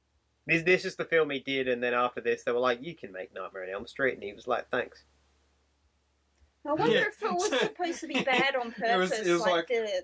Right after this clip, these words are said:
Speaker 3: "Yeah,
Speaker 2: old
Speaker 3: we'll do your Nightmare on Elm Street, but you're gonna have to do one of ours."
Speaker 1: Yeah, the
Speaker 3: So
Speaker 1: Edward
Speaker 3: he's just
Speaker 1: Norton
Speaker 3: like, "Yeah,
Speaker 1: contract, yeah.
Speaker 3: I'm gonna make this one shit." He goes, "Yeah, well, you go do Nightmare," and made him amazing.
Speaker 1: Probably. Are you asking if it's meant to be like the Godzilla, King Kong?
Speaker 2: Yeah.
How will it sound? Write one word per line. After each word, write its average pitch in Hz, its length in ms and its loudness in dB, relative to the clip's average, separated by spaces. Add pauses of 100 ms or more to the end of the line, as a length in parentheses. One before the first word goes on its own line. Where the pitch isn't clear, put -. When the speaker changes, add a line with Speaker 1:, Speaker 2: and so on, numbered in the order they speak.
Speaker 3:
"Yeah, 226 180 6
Speaker 2:
old 220 120 -2
Speaker 3:
we'll 233 160 0
do 226 220 -2
your 175 320 0
Nightmare 151 320 0
on 135 80 -4
Elm 135 180 -6
Street, 135 240 -8
but 135 80 -14
you're 123 180 -16
gonna 139 180 0
have 131 200 -8
to - 80 -20
do 127 200 -8
one 117 120 -6
of 117 80 -10
ours." 123 380 -2 (120)
Speaker 1:
Yeah, 160 120 6
the 143 80 0
Speaker 3:
So - 40 4
Speaker 1:
Edward 165 120 4
Speaker 3:
he's 165 80 0
just 143 160 2
Speaker 1:
Norton 151 180 6
Speaker 3:
like, 147 80 4
"Yeah, 180 60 4
Speaker 1:
contract, 143 280 2
yeah. 120 180 0 (260)
Speaker 3:
I'm 175 100 4
gonna 180 120 2
make 170 200 2
this 165 160 0
one 143 140 0
shit." 165 560 0 (160)
He 175 100 -8
goes, 151 220 -2
"Yeah, 170 160 -8
well, 170 120 -6
you 202 120 -12
go 170 160 -2
do 160 220 -6
Nightmare," 190 420 -6 (200)
and 135 380 -8
made 139 180 0
him 139 120 -8
amazing. 120 480 -6 (600)
Speaker 1:
Probably. 95 400 0 (460)
Are 120 60 4
you 139 80 6
asking 139 280 2
if 131 120 -4
it's 120 140 -12
meant 120 140 -2
to - 60 -16
be 117 80 -2
like 113 160 0
the 113 80 -6
Godzilla, 113 560 -2
King 107 260 -10
Kong? 110 420 -4
Speaker 2:
Yeah. 285 440 0